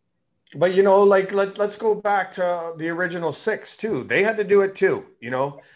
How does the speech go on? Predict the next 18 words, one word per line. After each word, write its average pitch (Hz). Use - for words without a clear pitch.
Y-, 131
y-, 139
it 135
just 160
doesn't 175
fall 156
into 147
your 131
lap. 123
You, 120
you 139
gotta, 165
you 147
gotta 170
do 147
your 151
parts 147
to, 123